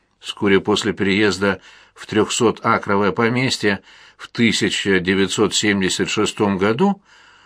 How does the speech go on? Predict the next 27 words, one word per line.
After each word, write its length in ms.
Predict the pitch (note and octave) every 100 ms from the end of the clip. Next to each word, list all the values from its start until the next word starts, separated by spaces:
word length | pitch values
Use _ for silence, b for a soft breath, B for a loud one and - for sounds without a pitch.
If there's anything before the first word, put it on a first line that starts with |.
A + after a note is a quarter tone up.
| b _
Кордова 460 | G#2+ G2+ F#2+ C3+
приступил 520 | D3 G2+ - G2+ A#2 -
к 60 |
постройке 580 | - G2+ - B2 A#2+ A2
обширных 480 | G2 - B2 C3+ -
павильонов, 680 | E3 F3+ E3+ F#2+ E2+ D#2 - B B B
дабы 320 | - F#2 F2 F#2
снимать, 600 | - G#2 G2 C3 D3 G#2+
монтировать 760 | G2+ F#2+ - B2+ D3 A#2+ -
и 40 | F#2
озвучивать 600 | E2+ F#2+ C3+ - G#2+ F2+
свои 300 | G2 G2 F#2
фильмы, 500 | - C3+ D#3+ E3+ E3 _ -
не 160 | E2
покидая 480 | E2 - E2+ F#2 F#2+
территории. 640 | - B2 D3+ G3+ F3 G#2 - B B B B B B B -
По 140 | F2
истечении 500 | - G2 - D#3+ D#3+
контракта 640 | - A2+ G2+ C3 B2 -
с 140 | G#2 C3+
Warner 320 | B2 A2+ A#2
Brothers 560 | A#2 F#3 E3 E2+ - - _ _ _
Кордова 680 | - F#2+ G2 G2+ B2 D3 C#3+ b b b b b b -
стал 300 | - F3+ F#3+
сам 260 | F3 F3+
себе 260 | - D3+ D3+
продюсером, 800 | - D3+ G#2+ C3 C3 D3+ F3